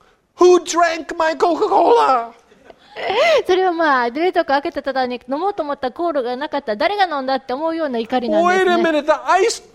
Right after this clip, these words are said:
Speaker 1: tr-, the ice cream box is empty.
Speaker 2: えー、アイスクリーム入れといたのに空っぽになってるじゃないか。
Speaker 1: Yeah. These are the things we deal with many
Speaker 2: で、
Speaker 1: times.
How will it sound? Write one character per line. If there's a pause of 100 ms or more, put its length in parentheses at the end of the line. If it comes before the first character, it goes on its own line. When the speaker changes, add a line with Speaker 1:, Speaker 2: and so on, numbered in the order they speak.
Speaker 1:
tr-, (300)
the
ice
cream
box
is
empty.
Speaker 2:
え
ー、
ア
イ
ス
ク
リ
ー
ム
入
れ
と
い
た
の
に
空
っ
ぽ
に
な
っ
て
る
じ
ゃ
な
い
か。
Speaker 1:
Yeah. (120)
These
are
the
things
we
deal
with
many
Speaker 2:
で、
Speaker 1:
times.